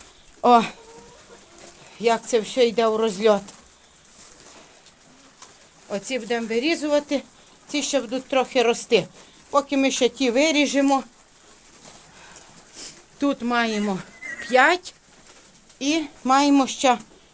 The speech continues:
ось цю пепу від цих малих. То поки це виріжемо ма-, е, великі, то ці трохи ще підростуть. Все, пішла я. Пішла я, бо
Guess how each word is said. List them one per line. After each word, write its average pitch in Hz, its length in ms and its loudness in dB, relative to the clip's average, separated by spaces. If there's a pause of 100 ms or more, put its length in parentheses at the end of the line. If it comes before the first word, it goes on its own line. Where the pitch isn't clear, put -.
(160)
ось 233 160 -4
цю 269 160 -4
пепу 247 400 2
від 196 220 -2
цих - 260 2
малих. 202 380 2 (600)
То 233 120 -2
поки 277 320 4
це 262 220 6
виріжемо 254 580 2
ма-, 233 300 0
е, 226 180 0
великі, 247 480 0 (440)
то 233 120 -2
ці 247 200 -6
трохи 254 320 0
ще 233 180 0
підростуть. 214 720 -4 (760)
Все, 233 360 4
пішла 233 400 4
я. 294 240 2 (2750)
Пішла 254 400 2
я, 311 180 4
бо 254 240 0